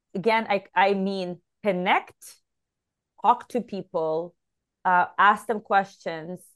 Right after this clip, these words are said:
let them know where you're at, what you're looking for. T-, look, that's the part that I'm, I'm, I can't underline enough, because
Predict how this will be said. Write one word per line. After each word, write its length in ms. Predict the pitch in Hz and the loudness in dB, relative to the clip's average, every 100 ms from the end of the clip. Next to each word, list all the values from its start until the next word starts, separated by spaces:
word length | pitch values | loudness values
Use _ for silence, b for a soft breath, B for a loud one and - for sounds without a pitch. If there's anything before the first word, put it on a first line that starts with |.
| _ _ _ | _ _ _
let 380 | - 180 214 208 | -4 0 0 2
them 240 | 240 226 220 | 2 2 0
know 180 | 214 | 0
where 240 | 208 202 196 | 0 2 2
you're 240 | 196 185 | 2 0
at, 300 | 170 156 - - _ _ | 0 -2 -6 -12 _ _
what 340 | 185 190 220 202 | -6 0 0 2
you're 160 | 214 | 2
looking 420 | 208 214 208 190 175 | 4 2 -2 -8 -10
for. 580 | _ 165 156 - - - _ _ _ _ | _ -8 -6 -8 -10 -16 _ _ _ _
T-, 80 | - - | -20 -10
look, 240 | 202 185 - | -8 -8 -10
that's 420 | 170 208 196 202 - | 0 4 4 2 -4
the 120 | 196 | -6
part 460 | - 175 175 - - | -2 0 2 0 -4
that 220 | 190 180 - | -2 -2 -2
I'm, 600 | 170 151 170 170 170 170 - | -2 0 -2 -2 -6 -12 -6
I'm, 300 | 180 170 180 170 | -4 -2 -4 -4
I 100 | 175 | -4
can't 360 | - 214 190 175 | -6 -6 -6 -4
underline 580 | 185 185 180 175 180 | -4 -4 -2 -2 -4
enough, 480 | 170 170 180 311 415 _ _ _ _ _ | -6 -4 -2 -4 -6 _ _ _ _ _
because 440 | 220 233 226 214 | -4 4 4 4